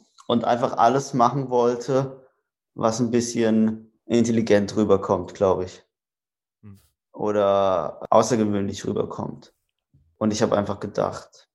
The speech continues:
Speaker 1: ja, Künstler sein, das war doch irgendwie, das lief doch ganz, natürlich, also sagen wir mal so, es lief ganz gut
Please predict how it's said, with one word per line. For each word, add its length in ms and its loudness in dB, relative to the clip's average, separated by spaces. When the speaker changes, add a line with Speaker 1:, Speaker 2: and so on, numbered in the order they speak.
Speaker 1:
ja, 240 2
Künstler 440 -4
sein, 380 0
das 220 -6
war 120 4
doch 240 -4
irgendwie, 480 -2
das 360 -8
lief 180 -12
doch 240 -14
ganz, 400 -12
natürlich, 480 0
also 160 -2
sagen 220 2
wir 80 0
mal 160 -2
so, 340 -4
es 180 -12
lief 220 -2
ganz 320 -4
gut 340 -2